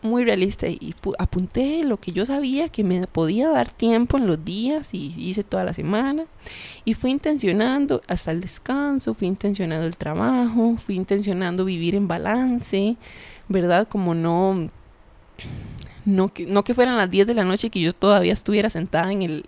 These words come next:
escritorio, porque eso a veces, eh, antes era muy común, o que estuviera yo grabando y sin parar, porque también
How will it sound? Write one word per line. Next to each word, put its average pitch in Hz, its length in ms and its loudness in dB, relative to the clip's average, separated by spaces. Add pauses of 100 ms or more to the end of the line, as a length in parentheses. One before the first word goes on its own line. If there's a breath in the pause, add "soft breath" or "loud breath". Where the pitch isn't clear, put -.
escritorio, 202 480 -4
porque - 240 -6
eso 190 140 -2
a 208 40 2
veces, 202 500 0
eh, 185 240 -2 (360)
antes 208 360 2
era 190 140 2
muy 202 140 2
común, 220 360 2 (600 loud breath)
o 202 100 4
que 202 100 -6
estuviera 180 260 2
yo 202 140 0
grabando 214 540 2
y 202 80 -6
sin 175 180 -2
parar, 190 400 -2
porque - 380 -6 (600 loud breath)
también 190 680 2